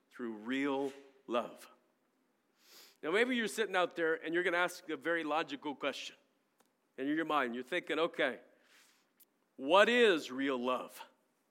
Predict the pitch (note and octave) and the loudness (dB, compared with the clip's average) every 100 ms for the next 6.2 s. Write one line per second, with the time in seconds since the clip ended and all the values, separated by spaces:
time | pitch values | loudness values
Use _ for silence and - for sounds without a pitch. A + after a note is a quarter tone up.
0 | _ _ _ _ _ _ _ _ _ _ | _ _ _ _ _ _ _ _ _ _
1 | _ - C#3 D#3+ D#3 D3+ C#3+ G#3 A3+ - | _ -8 -6 0 2 0 0 0 0 -2
2 | - - - _ _ _ D3+ D3 F3 G3 | -10 -16 -20 _ _ _ -6 0 2 4
3 | G#3 D3 C#3 F3 E3+ - - - E3+ F3+ | 4 2 -2 -4 -6 -8 -12 -2 0 0
4 | - A3 F3 A#2 - - E3 - F3+ F#3+ | 0 0 0 -2 -8 -14 -12 0 2 6
5 | G#3 F#3 - E3+ - F3+ E3+ D#3 F#3 E3+ | 6 4 0 -4 -2 -2 -2 -6 -6 -4
6 | G3+ D#3 | -4 -4